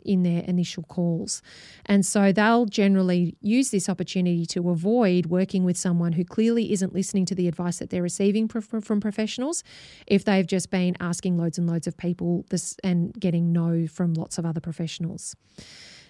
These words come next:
Now, when you're first speaking to a, uh, designer or an architect, and then they say to you that they're going to get back to you with more information,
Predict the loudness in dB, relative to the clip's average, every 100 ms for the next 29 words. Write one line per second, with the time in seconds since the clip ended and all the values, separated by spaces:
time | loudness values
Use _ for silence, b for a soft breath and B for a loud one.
0 | B 2 4 4 4 2 0 2 0 0
1 | -2 0 0 0 0 0 2 2 2 0
2 | -2 -4 -2 0 0 -2 -4 -10 -8 -6
3 | -4 -4 -4 -4 -2 0 2 2 2 0
4 | 0 -2 -4 -6 -6 -8 -10 -14 b b
5 | b b 2 6 6 4 4 2 4 4
6 | 2 2 0 0 -2 0 0 0 0 -2
7 | -2 -4 -6 -6 -2 0 0 0 -2 0
8 | 2 2 -2 -2 0 2 0 0 -2 -2
9 | -2 -2 -4